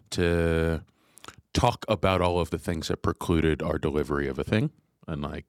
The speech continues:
the first thing I want is, did we execute or not? Did we accomplish mission? We can talk about the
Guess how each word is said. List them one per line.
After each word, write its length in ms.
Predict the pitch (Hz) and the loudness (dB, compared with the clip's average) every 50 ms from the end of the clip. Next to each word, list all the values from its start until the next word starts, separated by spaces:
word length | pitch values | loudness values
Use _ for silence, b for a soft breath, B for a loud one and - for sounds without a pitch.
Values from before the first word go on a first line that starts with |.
| - _ _ | -20 _ _
the 80 | 87 85 | -6 -6
first 460 | - - - 95 87 - - - - | -6 -6 -6 -6 -4 -4 -8 -10 -10
thing 180 | 92 73 - | -12 -10 -10
I 80 | 80 80 | -8 -6
want 240 | 71 73 73 76 73 | -6 -6 -6 -6 -10
is, 160 | 80 - - | -12 -12 -12
did 240 | - - 85 - - | -12 -12 -12 -12 -14
we 100 | - - | -14 -14
execute 640 | 92 92 - - - 92 - - - 104 - - - | -14 -14 -12 -14 -14 -14 -14 -10 -10 -10 -10 -8 -12
or 40 | |
not? 260 | 98 - - - - B B B B B B B _ _ | -18 -18 -18 -20 -20 B B B B B B B _ _
Did 140 | - 110 87 | -2 0 2
we 100 | 92 92 | 2 0
accomplish 420 | 80 - 98 85 - 85 - - - | 0 -2 -6 -4 -4 -6 -8 -6 -8
mission? 380 | 90 78 - - 80 73 71 B B B B B B | -8 -8 -6 -8 -8 -10 -12 B B B B B B
We 100 | 104 101 | -2 -2
can 100 | 95 92 | -2 -2
talk 200 | - 95 92 90 | 0 -2 0 0
about 280 | 92 - 85 76 - | 0 0 0 -2 -2
the 600 | - - 85 82 80 78 78 78 78 78 76 76 | -6 -4 -2 0 2 2 0 0 0 0 -2 -4